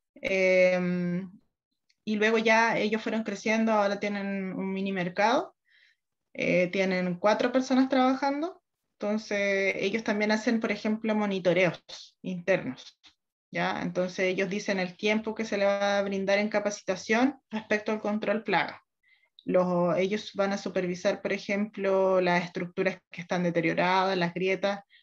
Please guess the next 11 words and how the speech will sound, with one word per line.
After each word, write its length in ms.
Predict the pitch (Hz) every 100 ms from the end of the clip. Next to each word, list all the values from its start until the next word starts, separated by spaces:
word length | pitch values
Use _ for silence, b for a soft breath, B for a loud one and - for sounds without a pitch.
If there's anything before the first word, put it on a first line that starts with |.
| _
los 120 | 185 180
posibles 420 | 190 214 220 226
focos 240 | 226 226
que 120 | 240 226
puedan 240 | 214 214
desencadenar 760 | 220 220 214 196 196 202 202 202
en 260 | 202 196
el 240 | 196 190 190
ingreso 400 | 190 185 202 208
de 120 | 196
plaga. 380 | 190 - -